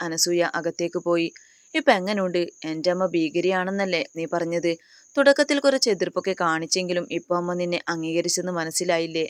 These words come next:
അവൻ പറഞ്ഞു. "എങ്കിലും എനിക്കിപ്പോഴും അങ്ങോട്ട് വിശ്വസിക്കാൻ പറ്റുന്നില്ല മാഡത്തിന് ഇത്രയും വലിയ ചേഞ്ച്." അതാണ്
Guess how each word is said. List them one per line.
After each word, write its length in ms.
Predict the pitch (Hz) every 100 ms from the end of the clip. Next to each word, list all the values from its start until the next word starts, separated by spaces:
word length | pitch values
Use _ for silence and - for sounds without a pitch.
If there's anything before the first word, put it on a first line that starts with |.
| -
അവൻ 140 | 165 160
പറഞ്ഞു. 320 | 165 165 165 156 - -
"എങ്കിലും 460 | 330 330 330 285 277 -
എനിക്കിപ്പോഴും 680 | 330 320 226 185 214 220 208 202
അങ്ങോട്ട് 280 | 196 202
വിശ്വസിക്കാൻ 560 | 185 - 175 - 196 196
പറ്റുന്നില്ല 460 | 185 170 185 175 170 - 165
മാഡത്തിന് 540 | 165 170 170 175 175 -
ഇത്രയും 360 | 170 160 170 175
വലിയ 200 | 175 175
ചേഞ്ച്." 460 | 175 170 165 160 165 - _ _ -
അതാണ് 400 | 285 302 294